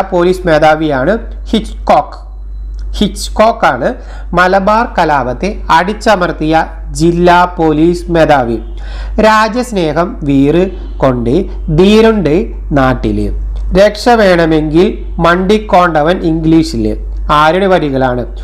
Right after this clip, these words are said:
കുമ്പളത്ത് ഗോവിന്ദൻ നായരുടെ വരികളാണ്. രാജസ്നേഹം വീറ് കൊണ്ട് ധീരണ്ടി നാട്ടില്, രക്ഷ വേണമെങ്കിൽ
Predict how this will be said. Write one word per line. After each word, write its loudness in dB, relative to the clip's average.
കുമ്പളത്ത് 2
ഗോവിന്ദൻ 2
നായരുടെ 2
വരികളാണ്. -2
രാജസ്നേഹം 2
വീറ് 4
കൊണ്ട് 2
ധീരണ്ടി 4
നാട്ടില്, 0
രക്ഷ 2
വേണമെങ്കിൽ 4